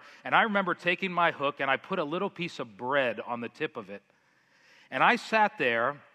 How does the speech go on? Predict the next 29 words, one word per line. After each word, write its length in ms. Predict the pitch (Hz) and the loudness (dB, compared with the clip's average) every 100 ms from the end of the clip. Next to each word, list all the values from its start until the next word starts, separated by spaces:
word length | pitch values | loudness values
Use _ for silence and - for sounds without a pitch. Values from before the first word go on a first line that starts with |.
| _ _ | _ _
very 320 | 98 139 202 | -6 2 2
patiently 840 | 226 214 180 - 143 123 123 127 139 - _ _ _ - | 2 -2 -2 -2 -8 -2 0 0 -4 -18 _ _ _ -6
and 120 | 127 | 0
I 120 | 135 | 0
dangled 640 | 123 143 175 190 151 135 | 0 0 2 2 -2 -2
that 260 | 135 151 113 | 2 0 0
bread 400 | 131 151 139 117 | -2 2 2 0
in 180 | - 123 | -6 -10
front 240 | - 143 | -4 -2
of 100 | 135 | -2
the 140 | 113 120 | -4 -2
Oscar, 500 | 127 135 - 110 92 - _ _ - | 0 -2 -4 -16 -16 -20 _ _ -2
up 340 | 156 - - | -2 -2 -12
and 180 | 156 151 | -8 -6
down, 480 | 135 127 117 104 107 - | -2 0 0 -4 -8 -4
up 300 | 156 _ - | -4 _ -8
and 180 | 151 | -6
down. 420 | 131 135 123 107 98 - - - | -2 0 0 -2 -10 -20 -20 -20
F-, 180 | - - | -16 -6
it 160 | 147 | -6
took, 200 | - 202 | -2 0
like, 140 | 185 147 | 2 0
five 380 | - 170 190 196 | 4 6 6 4
or 80 | |
ten 260 | 202 202 190 | 0 0 0
minutes 300 | 170 131 - | 0 -4 -4
and 100 | 143 | -2
I 80 | 139 | -2
kept 400 | - 190 185 | 0 -4 -4